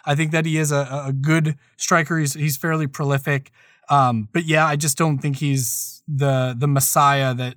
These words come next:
that a lot of people haven't cracked up to be. So I'm gonna yellow card him so they can caution, "Calm your tits, calm your tits."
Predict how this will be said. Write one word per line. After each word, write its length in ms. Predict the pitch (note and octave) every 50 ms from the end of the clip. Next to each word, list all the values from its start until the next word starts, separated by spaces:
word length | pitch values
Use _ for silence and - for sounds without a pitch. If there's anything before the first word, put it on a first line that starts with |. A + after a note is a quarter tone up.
| _ -
that 160 | C3+ C3+ C3
a 20 |
lot 160 | C3 C3 C3
of 60 | B2+ B2
people 220 | - B2+ - A#2+
haven't 220 | B2 A#2+ A#2+ A#2
cracked 260 | A2+ - A#2+ A#2 A#2+ -
up 100 | B2 A#2
to 60 | A#2+
be. 160 | A2+ A#2 A2+
So 300 | A2+ - - C3 B2+ A#2+ - - - - - _ -
I'm 100 | F#3 F3
gonna 200 | F3+ F#3 F3+ F3
yellow 340 | F3+ F3 G3+ G#3 G#3 G#3+ -
card 240 | - G#3+ G3+ G3
him 160 | F#3+ G3 G3 D#3+
so 100 | - D#3
they 140 | D#3+ D#3+
can 160 | C#3+ F3 E3 D3+
caution, 640 | - - E3+ F3 E3+ D#3 - F3+ F3 F3 F3 E3+
"Calm 420 | - - - D#3+ E3+ F3+ F#3 F#3+
your 100 | F#3+ G#3
tits, 560 | G3 - - F3+ F3+ F3+ F3 - - - - -
calm 360 | - - C#3 D3+ D#3+ E3+ F3+
your 120 | F3+ F#3+
tits." 480 | D#3 - F3+ F3 F3 D#3+ - - -